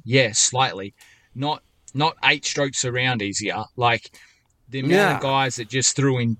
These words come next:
Speaker 1: dumb numbers, like, round after round after round, um, is wild.
Speaker 2: Yeah. Nah, a hundred percent. And there's still, like, if you look at all the other divisions,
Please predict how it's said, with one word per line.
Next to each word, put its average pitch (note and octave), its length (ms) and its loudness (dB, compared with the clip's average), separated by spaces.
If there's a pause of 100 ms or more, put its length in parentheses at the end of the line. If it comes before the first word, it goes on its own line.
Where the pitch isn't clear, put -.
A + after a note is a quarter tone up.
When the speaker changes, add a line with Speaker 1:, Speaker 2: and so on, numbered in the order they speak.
Speaker 1:
dumb C#3 360 2
numbers, A2+ 580 -4
like, A2 200 -2 (120)
round B2+ 400 2
after A#2 300 -4
round A#2 340 -2
after A2 240 -4
round, A2 540 -2 (480)
um, A2+ 680 -4 (240)
is A2+ 160 -8
wild. B2+ 400 -4 (1080)
Speaker 2:
Yeah. B2+ 280 -2 (680)
Nah, D3+ 460 0
a D3 60 -10
hundred F3+ 220 -6
percent. A2 340 -6
And A#2+ 120 -2
there's B2+ 120 -6
still, D#3+ 180 -2
like, C#3 160 0
if B2+ 80 -6
you C#3+ 80 0
look D3+ 160 -2
at C#3+ 60 2
all C3 140 2
the B2 80 2
other B2 180 0
divisions, A#2+ 680 -8